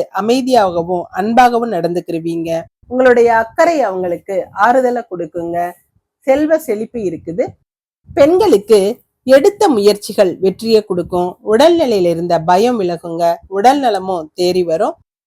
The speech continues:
மாணவர்களுக்கு மதிப்பும் மரியாதையும் உயரும். வீட்டுல பெத்தவங்களோட கௌரவத்தை காப்பாத்துவீங்க.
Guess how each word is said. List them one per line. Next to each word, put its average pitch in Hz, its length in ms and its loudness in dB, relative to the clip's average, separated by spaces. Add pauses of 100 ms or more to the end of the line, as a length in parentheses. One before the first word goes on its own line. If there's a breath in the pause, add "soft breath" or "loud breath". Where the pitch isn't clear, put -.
(200)
மாணவர்களுக்கு 240 840 2 (400)
மதிப்பும் 339 500 2
மரியாதையும் 196 640 2
உயரும். 165 340 -4 (200)
வீட்டுல 247 340 -2 (120)
பெத்தவங்களோட 202 640 0 (100)
கௌரவத்தை 302 680 2
காப்பாத்துவீங்க. 160 680 -2